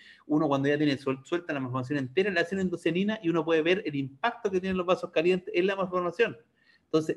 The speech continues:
uno hace una cirugía mucho mejor cuando la guía con este tipo de aditamento. Entonces, quiero que ustedes vean que esta imagen ya no es más estática, es dinámica. Aquí viene la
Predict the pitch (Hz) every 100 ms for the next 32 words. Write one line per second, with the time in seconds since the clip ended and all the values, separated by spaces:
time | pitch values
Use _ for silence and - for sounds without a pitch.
0 | - 165 175 170 160 147 143 135 175 160
1 | 147 170 214 214 214 196 190 151 127 131
2 | 127 120 120 180 185 185 170 156 165 160
3 | 151 143 131 110 101 - - _ _ _
4 | _ 160 160 175 170 - - _ 165 170
5 | 160 165 160 147 190 190 190 - 151 175
6 | 160 185 175 160 147 151 185 190 190 -
7 | 190 135 - 147 160 156 208 151 107 110
8 | 117 113